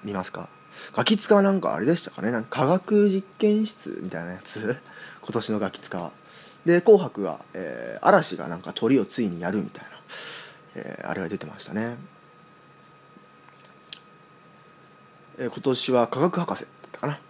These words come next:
で、紅白もね、あの、星野源とね、あの、ガッキーもね、審査員に出るっつって話題になってましたね。はい。で、まあ、いろいろあると思うんですよね、大晦日の番組ね。あの、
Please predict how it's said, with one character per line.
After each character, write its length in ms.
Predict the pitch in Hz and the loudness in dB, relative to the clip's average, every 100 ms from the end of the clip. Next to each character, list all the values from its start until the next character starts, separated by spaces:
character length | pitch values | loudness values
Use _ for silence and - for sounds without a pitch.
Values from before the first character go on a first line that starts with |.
| - - - - - - - | -18 -18 -18 -20 -20 -20 -10
で、 180 | 147 143 | -2 0
紅 240 | 139 156 | 4 4
白 160 | 104 - | 4 -2
も 80 | 104 | 0
ね、 140 | 131 | 2
あ 120 | 117 92 | 0 -6
の、 80 | |
星 240 | - 147 98 | 0 0 0
野 80 | - | -2
源 300 | 123 87 - | -2 -2 -4
と 80 | |
ね、 220 | 104 110 - | -6 -6 -12
あ 60 | - | -16
の、 180 | 80 - | -14 -2
ガ 120 | 151 | -2
ッ 40 | |
キ 120 | - - | -2 -2
ー 40 | |
も 60 | 131 | 0
ね、 140 | 151 | 0
審 180 | - 104 | -2 -4
査 120 | 101 | -4
員 60 | 92 | -6
に 60 | |
出 100 | 104 | -4
る 140 | 85 - | -4 -6
っ 20 | - | -14
つ 100 | - | -14
っ 20 | |
て 140 | - - - - - | -12 -14 -16 -20 -6
話 80 | 107 | -4
題 100 | 101 | -2
に 60 | |
な 60 | 101 | -4
っ 20 | |
て 100 | - | -8
ま 100 | 107 | -14
し 80 | - | -12
た 60 | - | -8
ね。 300 | 107 110 113 113 127 - - - - | -8 -8 -10 -14 -20 -20 -20 -16 -12
は 140 | - - - - - - - - 175 | -12 -14 -20 -18 -10 -8 -8 -6 0
い。 20 | |
で、 120 | 180 | 4
ま 160 | 202 123 | 6 4
あ、 80 | - - - - - | 0 -12 -16 -16 -4
い 60 | 175 | 8
ろ 100 | 151 | 8
い 40 | |
ろ 60 | 147 | 10
あ 40 | |
る 60 | 131 | 4
と 60 | |
思 80 | 90 | -2
う 40 | 87 | -2
ん 20 | |
で 20 | |
す 40 | |
よ 60 | 127 | 2
ね、 80 | 160 | 4
大 140 | 120 | 4
晦 240 | 101 107 90 | 2 -2 -4
日 60 | |
の 80 | 87 | -6
番 200 | 80 85 | -8 -8
組 180 | 85 92 | -8 -4
ね。 220 | 131 135 - - - - | -2 -4 -10 -20 -20 -16
あ 120 | - 92 | -12 -12
の、 380 | - - - | -12 -14 -16